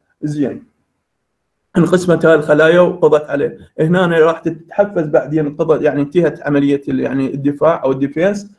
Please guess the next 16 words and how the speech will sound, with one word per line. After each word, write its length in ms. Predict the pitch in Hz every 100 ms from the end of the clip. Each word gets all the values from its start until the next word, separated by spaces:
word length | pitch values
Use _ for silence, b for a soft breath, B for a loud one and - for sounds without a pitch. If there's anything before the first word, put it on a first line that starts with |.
| b b
راح 140 | 156
تتحفز 720 | 156 160 - 196 196 175 156 -
عندي 220 | 156 151
خلايا 540 | 156 156 185 202 202 196
اللي 220 | 156 165
هي 120 | 165 - _ -
تي 160 | 190
سبرسر. 920 | 185 - - - 165 147 - 143 117 - _ _ _ _ _ _
تعتبر 560 | 196 202 175 165 156 156
التي 200 | - 180
سبرسر 680 | 175 160 160 156 175 185 B B -
يعني 280 | 156 151
تقلل 680 | 156 220 - 175 170 175 170
او 460 | - 147 147 135 - - _
يعني 300 | - 135 139
توقف 560 | 139 180 196 196 180 175